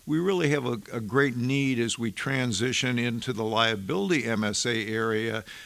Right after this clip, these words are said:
to take advantage of the great contacts and the work that Amy and, and, and namsap have done to build relationships,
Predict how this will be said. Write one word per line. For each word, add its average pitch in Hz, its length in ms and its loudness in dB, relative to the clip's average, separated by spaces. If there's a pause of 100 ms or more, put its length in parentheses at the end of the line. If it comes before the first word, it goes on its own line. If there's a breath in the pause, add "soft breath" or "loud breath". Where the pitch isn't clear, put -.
(140 loud breath)
to 127 100 0
take 170 320 -2
advantage 113 640 0
of 101 120 -6
the 107 80 -4
great 127 480 -2
contacts 117 840 -2
and 117 120 -2
the 107 40 -2
work 117 460 -4
that 107 200 -6
Amy 120 420 -2
and, 107 280 -4
and, 107 340 -6
and 110 240 -4
namsap 131 540 -2
have 101 180 -8
done 110 340 -2 (360 loud breath)
to 127 80 -2
build 151 360 0
relationships, 117 1120 0